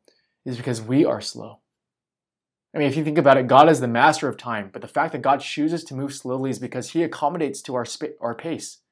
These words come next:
God's love and patience accommodates to our slow pace. The theologian Karl Barth writes that God's patience is his will to allow for another space and time for the development of his or her,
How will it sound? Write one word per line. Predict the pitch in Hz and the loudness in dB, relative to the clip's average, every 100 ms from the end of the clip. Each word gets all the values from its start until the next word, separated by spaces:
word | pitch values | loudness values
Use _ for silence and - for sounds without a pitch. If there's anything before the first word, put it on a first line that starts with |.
| _ _ _ _ - | _ _ _ _ 0
God's | 135 151 135 | 2 2 2
love | 139 | 0
and | 147 | 0
patience | 127 143 143 127 | -4 -8 -8 -8
accommodates | 123 - - 151 123 104 | -10 -8 -8 -4 -6 -6
to | - 123 | -4 -2
our | 123 | -2
slow | - 120 107 | -4 -8 -10
pace. | - 110 - - _ _ _ _ _ _ _ _ _ _ _ _ _ _ - | -12 -14 -14 -18 _ _ _ _ _ _ _ _ _ _ _ _ _ _ -10
The | 123 | -6
theologian | 131 135 131 127 123 117 - | -2 0 0 -2 -4 -8 -12
Karl | - 139 123 | -6 0 2
Barth | 117 120 117 _ _ _ | 2 0 -2 _ _ _
writes | 123 123 - | 0 0 0
that | 120 | -2
God's | 123 127 - | 2 2 -2
patience | - 135 131 127 113 - _ _ - | -8 -6 -6 -6 -8 -12 _ _ -6
is | 131 147 | -4 0
his | 135 | -2
will | 117 127 147 | 2 4 4
to | 147 131 | 4 0
allow | 117 117 143 | 4 4 4
for | 143 127 | 2 -2
another | 120 123 117 | 0 -2 -4
space | - 139 143 143 | -4 -2 -2 -2
and | 131 | -10
time | - 139 131 | -10 -8 -8
for | 131 | -8
the | 117 | -10
development | 110 113 135 127 113 | -2 0 0 -2 -6
of | 113 | -6
his | 104 139 | -6 -4
or | 131 113 | -2 -2
her, | 117 123 | -4 -6